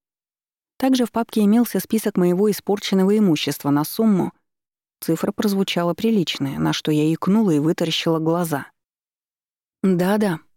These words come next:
ответила на вопрос одного из лордов-попечителей. «Примерно столько всё и стоило. Ну, плюс-минус.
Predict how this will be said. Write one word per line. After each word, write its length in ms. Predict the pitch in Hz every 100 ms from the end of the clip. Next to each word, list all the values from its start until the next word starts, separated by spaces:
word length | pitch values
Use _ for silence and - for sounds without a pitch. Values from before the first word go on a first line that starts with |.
| _ -
ответила 480 | 165 160 - 151
на 140 | 151 151
вопрос 380 | 156 - 254 190
одного 340 | 165 160 180
из 80 | 165
лордов-попечителей. 1040 | 160 160 156 165 156 185 156 - 143 - _ _ _ _ _
«Примерно 460 | 202 214 240 214 185
столько 360 | - 226 185
всё 160 | - 196
и 80 | 170
стоило. 480 | - 151 151 160 -
Ну, 300 | - 254 240 -
плюс-минус. 680 | 202 202 - 170 143 135 -